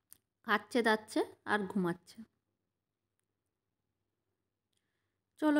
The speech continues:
এবার নিচে যাব। নিচে আমাদের জানলার সামনে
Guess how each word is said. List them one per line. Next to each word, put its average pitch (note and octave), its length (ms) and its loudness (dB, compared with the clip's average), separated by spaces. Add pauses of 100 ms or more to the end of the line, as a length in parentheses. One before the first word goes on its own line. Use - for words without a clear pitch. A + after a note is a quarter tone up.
এবার C4+ 220 4
নিচে A#3+ 200 6 (100)
যাব। A#3+ 140 6 (3000)
নিচে C#4 300 4 (120)
আমাদের C#4 240 6 (100)
জানলার A#3 420 4
সামনে A#3 280 4